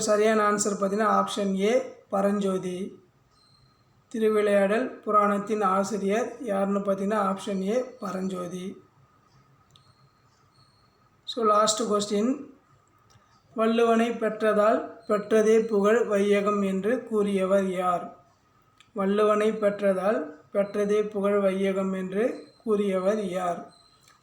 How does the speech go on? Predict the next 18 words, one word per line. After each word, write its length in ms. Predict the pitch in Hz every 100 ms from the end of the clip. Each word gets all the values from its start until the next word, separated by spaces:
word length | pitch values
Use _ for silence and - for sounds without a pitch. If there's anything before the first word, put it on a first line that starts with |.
| 226 208
ஆப்ஷன் 340 | 202 220 214 208 233
A 20 | 285 - 247 208
இளங்கோவடிகள், 800 | 214 208 208 196 185 190 220 294 - - _ _ _ _ _ 214 196
ஆப்ஷன் 360 | 202 220 202 190
B 100 | 226 269 226
பாரதியார், 720 | 196 202 202 196 190 202 240 - - _ _ 240 196
ஆப்ஷன் 380 | 196 - 208 196 -
C 220 | 240 285 294 262 196
பாரதிதாசன், 1000 | 196 202 202 214 190 190 190 202 202 269 - - _ - 185
ஆப்ஷன் 380 | 196 - 202 190
D 120 | 226 294 -
கம்பர். 500 | 202 185 175 175 175 - - _ _ _ _ - -
So, 80 | 233 208 214
சரியான 380 | 208 214 226 220 208
ஆன்சர் 280 | 208 214 190
பார்த்தீங்கன்னா 320 | 190 208 220 202
ஆப்ஷன் 340 | 202 220 208 202
C 140 | 214